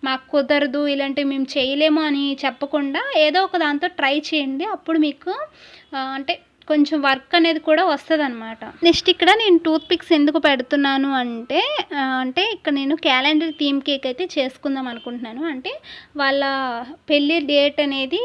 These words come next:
ఇక్కడ పైన రాసుకుందామని అయితే నేను అనుకున్నానండి. So ఇప్పటి వరకు నేను అలాంటిది ఏం చేయలేదు. So కొత్తగా ట్రై చేద్దామని చెప్పి నేనైతే ఇలా ట్రై చేస్తున్నాను.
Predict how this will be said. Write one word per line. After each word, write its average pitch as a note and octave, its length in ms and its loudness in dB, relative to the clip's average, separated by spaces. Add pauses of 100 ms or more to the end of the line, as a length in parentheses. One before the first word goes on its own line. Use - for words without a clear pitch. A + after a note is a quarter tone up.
ఇక్కడ C#4 380 -4
పైన C4+ 240 0
రాసుకుందామని C4+ 680 -4
అయితే C#4+ 160 -4
నేను C#4+ 200 0
అనుకున్నానండి. A#3+ 720 -6 (160)
So F#4+ 80 -2
ఇప్పటి D#4 260 -2
వరకు D#4 220 -2
నేను E4 180 2
అలాంటిది C4 300 -2
ఏం C#4+ 140 4 (140)
చేయలేదు. C4+ 500 2 (540)
So F#4 220 2
కొత్తగా E4 480 0
ట్రై D4+ 240 4
చేద్దామని C#4+ 680 -2
చెప్పి C4+ 260 -6 (100)
నేనైతే C#4 320 -2
ఇలా D4 120 -2
ట్రై B3 260 -4
చేస్తున్నాను. C#4 640 -4